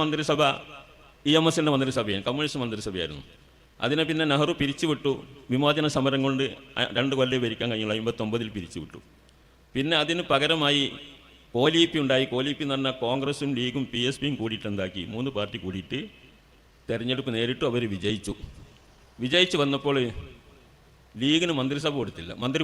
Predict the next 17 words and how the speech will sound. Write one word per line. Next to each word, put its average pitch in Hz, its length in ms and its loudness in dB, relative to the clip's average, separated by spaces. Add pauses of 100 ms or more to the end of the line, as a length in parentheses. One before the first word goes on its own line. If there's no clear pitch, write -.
(100)
മന്ത്രിസ്ഥാനം 143 440 -2
കൊടുത്തില്ല, 78 320 -8 (240)
കോൺഗ്രസ് 101 380 -6 (120)
അവഗണിച്ചു. 107 400 -8 (640)
കാരണം 143 380 2
അതൊരു 147 220 -2
വർഗീയ 139 360 0
പാർട്ടിയാണ്, 117 480 0 (380)
അതിനങ്ങനെ 131 380 -2
കൊടുത്താൽ 131 340 0 (800)
അത് 117 80 -4 (100)
കോൺഗ്രസിന് 135 480 0
ചീത്തപ്പേരാണെന്നുള്ള 117 800 -2
നിലക്കാണ് 104 380 -6
അവരെ 104 220 -4
കണ്ടത്, 82 280 -10 (400)
കൊടുത്തില്ല. - 320 -14